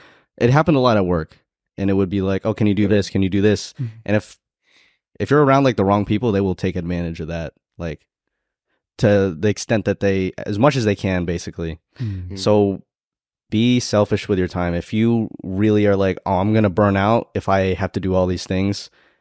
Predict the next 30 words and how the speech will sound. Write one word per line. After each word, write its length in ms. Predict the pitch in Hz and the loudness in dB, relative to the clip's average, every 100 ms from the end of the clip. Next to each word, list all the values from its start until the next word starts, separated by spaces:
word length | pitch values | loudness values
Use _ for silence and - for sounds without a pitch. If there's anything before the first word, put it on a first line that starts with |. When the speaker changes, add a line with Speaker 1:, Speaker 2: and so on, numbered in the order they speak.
| _ | _
Speaker 1:
just 180 | - 95 | -8 -6
be 100 | 104 | -2
like, 240 | 101 98 - | 0 0 2
"Hey, 360 | 101 98 95 _ | 0 0 -2 _
sorry. 520 | - 98 98 101 107 _ _ _ _ 139 | 0 2 4 4 2 _ _ _ _ -6
Speaker 3:
Mm. 200 | 104 90 | -6 -4
Speaker 1:
Um, 460 | 92 92 92 85 - _ _ _ _ _ - | -2 -2 -2 -4 -10 _ _ _ _ _ -2
I'll 140 | 95 | -2
take 220 | - 101 | 0 0
responsibility 600 | 98 - 98 90 92 90 | -2 -2 -2 0 -2 -2
for, 140 | 90 95 | 0 0
like, 220 | 90 85 | 0 -2
whatever 400 | 90 90 90 90 | -2 0 0 -2
the 60 | 87 | -4
consequences 560 | - 92 - 101 92 90 | -2 -4 -2 -2 0 2
are 180 | 95 | 2
of 100 | 98 | 4
this, 240 | 107 117 - | 2 0 -2
but 360 | - 87 85 _ _ _ _ - | -4 -2 -2 _ _ _ _ -8
I 80 | 92 | -6
can't 380 | - 104 98 - 95 | 0 2 2 -2 -4
do 120 | 104 | 0
this 160 | 95 95 | 0 0
thing 200 | - 95 | 0 2
that 240 | 95 90 - | 2 0 -2
you 260 | 95 98 | -2 0
wanted 240 | 95 101 104 | 2 2 4
me 120 | 107 | 2
to 100 | 107 | 2
do. 280 | 117 123 | 2 2